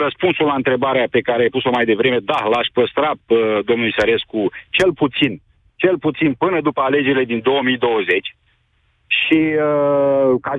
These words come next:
justificare, uh, la ce mă gândesc eu acum, uh, într-adevăr, îl demonizează, vor să-l debarce, îl înlocuiesc cu un om de paie, gen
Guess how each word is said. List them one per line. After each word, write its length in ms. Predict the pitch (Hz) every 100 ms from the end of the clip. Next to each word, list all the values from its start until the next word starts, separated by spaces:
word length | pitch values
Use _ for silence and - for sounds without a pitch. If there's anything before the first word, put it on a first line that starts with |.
| 151
justificare, 680 | 135 143 139 143 123 123 190 - _
uh, 120 | - 135 135 131 131
la 60 | 127 139
ce 60 |
mă 120 | 156 139
gândesc 240 | 139 131 -
eu 100 | 123
acum, 240 | - 127
uh, 600 | 160 180 170 151 139 139 139
într-adevăr, 480 | 139 147 147 135 135
îl 140 | 139
demonizează, 720 | 135 135 131 123 120 117 104 139 170 - - _
vor 200 | - 131 143
să-l 140 | 147 131
debarce, 500 | 127 117 117 104 120
îl 100 | 147
înlocuiesc 460 | 139 135 139 143 -
cu 80 |
un 80 | 135 139
om 80 | 139
de 140 | 127 -
paie, 300 | 117 110 127 113
gen 320 | 131 123 101